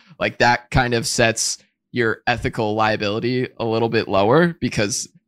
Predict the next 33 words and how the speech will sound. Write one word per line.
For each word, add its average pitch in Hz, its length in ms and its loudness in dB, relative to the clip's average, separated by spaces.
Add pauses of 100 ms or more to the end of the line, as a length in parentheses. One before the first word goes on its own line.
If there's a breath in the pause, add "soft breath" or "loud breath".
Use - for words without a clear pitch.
(140)
you've 113 180 -4
told 143 180 2
the 165 60 -2
company. 127 520 -2 (640)
Now 120 120 6
it's 120 120 2
up 123 80 0
to 135 60 -2
the 110 80 -4
company 113 280 0
to 120 80 2
fix 98 260 -2
it. 147 220 -4
If - 100 -16
they 104 100 0
fix - 220 -6
it 95 60 -6
really 101 180 -4
fast 98 420 2
and 107 120 -2
they 92 60 0
tell 104 180 4
all 95 100 0
their 95 100 -4
customers 151 600 -4
and 92 500 -2
the 113 80 -4
customers 107 380 -6
update 92 240 -4
it 90 80 -2
really 92 220 -4
fast, 123 460 0
then 98 380 -2